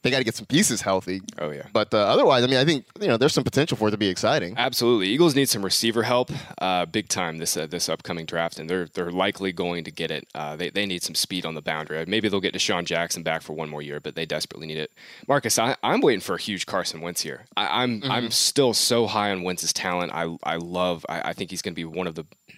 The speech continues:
Speaker 2: better quarterbacks long term. It's just I'm, I'm waiting for him to have a breakout season where everything kinda, he gets a little lucky.
Speaker 1: Right.
Speaker 2: Maybe he gets, you know, a couple good receivers. He stays healthy.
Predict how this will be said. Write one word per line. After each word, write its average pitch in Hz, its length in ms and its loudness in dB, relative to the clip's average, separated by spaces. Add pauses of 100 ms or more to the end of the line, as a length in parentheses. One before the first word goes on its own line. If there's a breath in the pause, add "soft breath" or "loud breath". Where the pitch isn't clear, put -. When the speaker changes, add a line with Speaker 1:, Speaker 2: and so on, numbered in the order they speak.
(120)
Speaker 2:
better 101 180 -2
quarterbacks 85 480 -2
long 85 220 -4
term. 85 280 -6
It's 76 120 -4
just - 240 -4
I'm, 80 180 -8
I'm 87 140 -4
waiting 107 300 2
for 92 140 -4
him 92 80 -2
to 90 60 0
have 87 80 -2
a 85 40 -2
breakout 85 380 -2
season 82 320 -4
where 82 160 -2
everything 87 480 -4
kinda, 87 260 -6
he 101 120 -10
gets 151 180 2
a 135 60 0
little 120 240 4
lucky. - 420 -4
Speaker 1:
Right. 104 320 2
Speaker 2:
Maybe 82 80 -12
he 110 160 -8
gets, - 580 0
you 85 120 -8
know, 76 80 -8
a 71 60 -12
couple 104 240 -4
good 85 180 -6
receivers. 127 540 4
He 92 80 -2
stays 87 300 0
healthy. 107 480 0